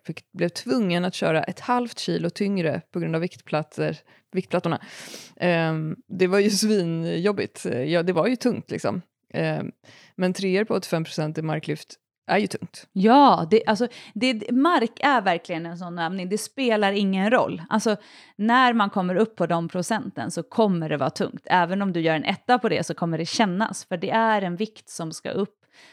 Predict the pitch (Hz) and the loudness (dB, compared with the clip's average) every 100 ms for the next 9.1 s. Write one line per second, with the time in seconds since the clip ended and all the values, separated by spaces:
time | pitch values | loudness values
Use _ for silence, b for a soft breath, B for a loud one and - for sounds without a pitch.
0 | - 196 185 175 202 220 214 180 170 170 | -8 -4 -2 -2 0 0 2 0 0 -2
1 | 185 165 - - 185 - 180 - 175 - | -2 -4 -6 -10 -10 -4 -4 -4 -4 0
2 | 214 165 107 175 170 - - 254 180 - | 0 2 0 0 -2 -6 -4 -2 -2 -6
3 | 156 _ 175 170 175 185 190 202 185 208 | -10 _ -10 -8 -8 -6 -4 -2 -2 -4
4 | 180 165 160 160 170 - 185 - b b | -4 -8 -8 -10 -10 -8 -10 -10 b b
5 | b b b - 202 202 208 190 185 240 | b b b -8 -4 -2 0 -2 -4 -6
6 | - 233 190 - 165 170 165 190 196 180 | -4 -4 -4 -8 -8 -8 -6 -4 -2 -2
7 | 202 233 214 254 - - _ - - _ | 0 2 2 2 0 -8 _ -20 -20 _
8 | _ _ _ _ - 180 175 170 170 - | _ _ _ _ -8 -4 -2 -4 -6 -6
9 | 165 | -8